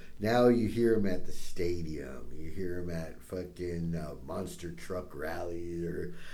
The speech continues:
you know, all kinds of shit. They're like, they're, they're theme songs, e-, even in commercials and shit. So it's like, this shit at the time was still very fucking,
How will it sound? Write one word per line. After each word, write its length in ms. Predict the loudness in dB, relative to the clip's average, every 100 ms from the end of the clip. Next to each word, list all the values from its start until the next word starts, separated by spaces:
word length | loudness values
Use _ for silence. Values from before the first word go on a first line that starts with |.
| -4
you 120 | 2
know, 220 | 4 6 6
all 200 | 4 2
kinds 380 | 2 4 4
of 80 | -2
shit. 360 | -4 2 2 2
They're 260 | 4 4
like, 240 | 6 4 4 -2 -12 -2
they're, 200 | 0 0 -4 2
they're 240 | 6 6 6
theme 440 | 0 2 4 2
songs, 560 | 4 4 4 0 0 0
e-, 200 | -2 -4 -6 -4 2
even 240 | 4 6
in 100 | 4
commercials 760 | 4 2 4 2 2 -2 -4 -6
and 120 | -6
shit. 380 | -6 -6 -6 -6 -6 -6 -6 -6 -8 -8 -10 -12 -10 -8 -8 -6
So 280 | 4 8 8
it's 200 | 6 4
like, 400 | 6 6 2 -4 -6 -6 -8 -12 -14 -18 -16 -14 -12 -12 -12 -12 -6
this 240 | 4 4 4
shit 320 | 6 6 6 2
at 200 | -2 0
the 80 |
time 540 | -4 -4 0 2 2 4
was 200 | 0 0
still 300 | 6 6 8
very 500 | 6 8 10 10 6
fucking, 840 | -2 -4 -4 -4 -4 -4 -4 -8